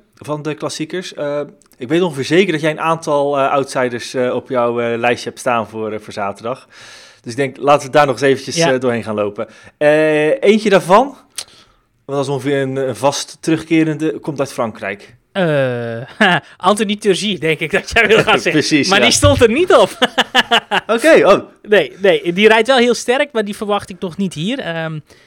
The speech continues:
Speaker 2: die rijdt natuurlijk bij Sagan in de ploeg. En ja, ik moet wel eerlijk zeggen, toen Sagan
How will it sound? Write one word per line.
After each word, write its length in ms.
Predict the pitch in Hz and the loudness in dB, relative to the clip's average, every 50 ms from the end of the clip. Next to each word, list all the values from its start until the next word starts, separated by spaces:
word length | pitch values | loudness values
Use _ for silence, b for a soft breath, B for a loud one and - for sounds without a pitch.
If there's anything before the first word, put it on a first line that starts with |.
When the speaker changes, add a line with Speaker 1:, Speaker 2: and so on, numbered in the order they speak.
| b b | b b
Speaker 2:
die 220 | - 147 180 190 | -6 0 2 2
rijdt 160 | 180 185 190 190 | 4 4 0 -2
natuurlijk 260 | 185 - - 196 175 | -4 -4 -4 -4 -2
bij 100 | 175 165 | -2 -2
Sagan 380 | - 165 156 143 165 190 220 | -2 -2 -2 0 0 -2 0
in 80 | 208 202 | -2 -6
de 80 | 202 196 | -6 -8
ploeg. 320 | - 202 214 262 247 - | -8 -8 -8 -8 -8 -8
En 240 | - 156 156 147 b b b b b b | -8 -6 -6 -6 b b b b b b
ja, 280 | - 143 131 120 117 _ - 85 | -10 -8 -8 -10 -12 _ -20 -18
ik 100 | - 156 | -16 -10
moet 160 | 151 165 185 170 | -8 -6 -4 -2
wel 140 | 196 220 | -2 -2
eerlijk 280 | 208 208 220 202 185 - | -2 0 -2 -2 -2 -2
zeggen, 300 | - 208 190 - 156 - | -2 -4 -4 -4 -6 -8
toen 160 | - 185 175 | -4 -6 -6
Sagan 520 | - - 175 160 151 190 196 185 170 143 | -2 -2 -2 -2 0 -2 -4 -4 -6 -8